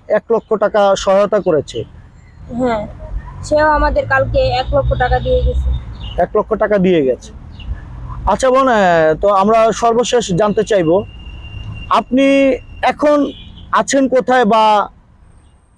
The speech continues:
Speaker 1: কি পরিবেশে থাকতে চাচ্ছেন, বা আপনার মানে মনের অনুভূতিটা কি?
Speaker 2: আমি এখন আমার শাশুড়ির সাথে আছি।
Speaker 1: শাশুড়ির সাথে আছেন? আচ্ছা,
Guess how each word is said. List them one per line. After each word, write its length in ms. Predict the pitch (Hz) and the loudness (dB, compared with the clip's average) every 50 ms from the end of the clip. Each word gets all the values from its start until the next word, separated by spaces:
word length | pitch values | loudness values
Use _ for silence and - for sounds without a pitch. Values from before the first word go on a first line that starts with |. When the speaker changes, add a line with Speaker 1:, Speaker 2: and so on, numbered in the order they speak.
| _ | _
Speaker 1:
কি 100 | - 277 | 0 0
পরিবেশে 520 | 240 - 269 254 269 262 254 254 - 269 247 | 0 2 2 2 4 4 2 2 2 0 0
থাকতে 300 | - 247 240 - 269 254 | 0 -2 -2 0 -4 0
চাচ্ছেন, 480 | - 247 233 - - 262 254 240 220 | 0 0 -2 0 0 0 2 2 4
বা 160 | 208 214 214 | 4 4 4
আপনার 460 | 214 208 202 - 226 226 220 220 208 214 - - - - - - - - - - | 4 2 0 0 2 2 2 2 0 -2 -6 -14 -20 -20 -20 -20 -20 -20 -6 -2
মানে 420 | 180 185 202 202 202 196 190 185 - - - - - | 0 2 4 4 4 4 2 2 -2 -4 -12 -4 0
মনের 340 | 208 208 233 247 277 277 254 | 2 2 4 4 4 2 2
অনুভূতিটা 600 | - - 262 269 294 277 285 202 - 240 214 190 | 2 2 2 4 4 2 2 2 0 0 0 0
কি? 220 | - - - - - - - - - - - - - - - - - - - - - - | -2 -2 -2 -2 0 0 0 0 0 0 0 0 2 2 2 2 2 2 2 2 2 2
Speaker 2:
আমি 240 | 320 320 330 330 | 2 2 0 0
এখন 220 | 339 339 - 320 302 | -2 -2 -2 -2 0
আমার 160 | 285 285 277 | 0 -2 -4
শাশুড়ির 340 | 277 277 269 269 277 285 277 | -4 -6 -6 -4 -4 -4 -6
সাথে 340 | - 285 247 - 226 220 214 | -4 -8 -12 -12 -10 -10 -10
আছি। 260 | - - - - - - - - - - - - - - - | -10 -10 -14 -16 -16 -14 -12 -10 -10 -10 -10 -10 -12 -12 -12
Speaker 1:
শাশুড়ির 460 | - - - 196 - - - 254 262 | -8 -4 -2 -2 0 0 2 2 2
সাথে 300 | - - 254 - 262 233 | 2 0 -2 0 2 2
আছেন? 320 | 196 160 - - 135 113 - - - - - - - - - | 2 0 0 -4 -6 -6 -6 -12 -16 -20 -20 -20 -20 -20 -20
আচ্ছা, 200 | - - - 127 | -18 -6 -6 -6